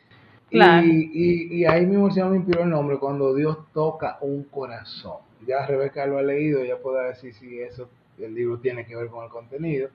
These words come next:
Speaker 2: pero es como Dios, cuando va tocando corazones de hombres grandes de la historia de la salvación, hasta hombres de, de piedra, igual que yo, de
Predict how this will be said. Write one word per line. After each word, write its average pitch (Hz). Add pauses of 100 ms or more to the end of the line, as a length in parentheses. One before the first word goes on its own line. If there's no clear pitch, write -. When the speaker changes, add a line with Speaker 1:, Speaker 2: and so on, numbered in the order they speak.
(400)
Speaker 2:
pero 131
es 147
como 165
Dios, 170 (240)
cuando 139
va 147
tocando 175
corazones 143
de 120
hombres 160
grandes 165
de 147
la 131
historia 143
de 123
la 117
salvación, 110
hasta 101
hombres 127
de, 117 (300)
de 101
piedra, 120
igual 113
que 120
yo, 113
de 113